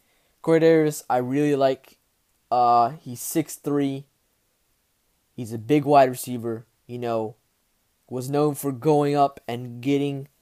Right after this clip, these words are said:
footballs in Western Michigan. Um, he had a great four-year, um, career at Western Michigan,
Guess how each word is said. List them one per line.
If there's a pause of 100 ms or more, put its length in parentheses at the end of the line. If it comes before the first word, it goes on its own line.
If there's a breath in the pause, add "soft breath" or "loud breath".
(200)
footballs (180)
in
Western
Michigan. (480)
Um, (1040)
he
had
a
great
four-year, (420)
um, (1500)
career (160)
at
Western
Michigan,